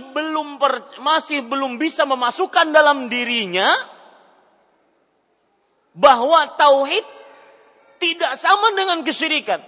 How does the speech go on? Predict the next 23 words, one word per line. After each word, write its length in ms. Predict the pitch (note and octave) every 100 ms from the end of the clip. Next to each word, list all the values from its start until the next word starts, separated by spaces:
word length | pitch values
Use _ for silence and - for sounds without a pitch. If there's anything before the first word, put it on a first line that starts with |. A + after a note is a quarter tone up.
| - -
Yang 320 | D4 E4 D4+
menyembah 480 | D#4+ F#4+ F#4 D4+ C#4
Allah 320 | F4 D#4 B3
semata, 640 | E4+ F4 D#4+ A#3+ F#3 A#3
tiada 320 | A#3 D4 D4
sekutu 400 | A#3+ C#4+ F4+ F4
baginya, 640 | D#4 C4+ A3+ G#3+ G3 A#3 - - - -
tidak 400 | D#4+ D4+ B3+ A#3
bisa 240 | D#4+ E4 C#4+
disamakan 640 | B3+ G#3+ A3 D#4 E4+ E4
dengan 240 | D4+ D4+ E4
yang 240 | D#4+ C#4+
mensekutukan 640 | A#3 A3 A3+ F4 F4 F4
Allah. 320 | E4+ F#4 G#3 - - - _ _ _ _ _
Heran 560 | F4 A#4+ A#4+ A#4+ C4+
kan? 160 | A3 A#3+ - _ _ _ _ _ _ -
Tetapi 320 | F#3+ E4 F4+
begitulah 400 | E4+ F4 F4+ F4
hidayah. 480 | E4 E4+ D#4 G#3 D#3+ - - - _ _ _ _ _ _ _ _ _ _ _ -
Istrinya 560 | D4 - F4+ E4+ D#4+ C#4
Fir'aun 640 | B3+ C4 B3 F#4 F#4+ D#4+
beriman. 560 | C#4 B3+ F4 E4+ G#3+ - - - - _ _ _ _ _ _
Istrinya 720 | C#4 D4+ - - E4 E4 D4+